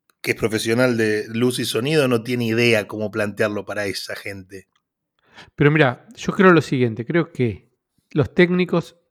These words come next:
Speaker 2: los productores, los artistas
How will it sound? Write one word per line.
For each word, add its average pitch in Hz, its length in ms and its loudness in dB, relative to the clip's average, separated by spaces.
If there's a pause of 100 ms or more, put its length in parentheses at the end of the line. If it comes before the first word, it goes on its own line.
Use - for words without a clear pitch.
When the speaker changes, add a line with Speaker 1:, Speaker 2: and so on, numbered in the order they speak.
(680)
Speaker 2:
los 135 180 0
productores, 143 880 0
los 147 240 -4
artistas - 880 -6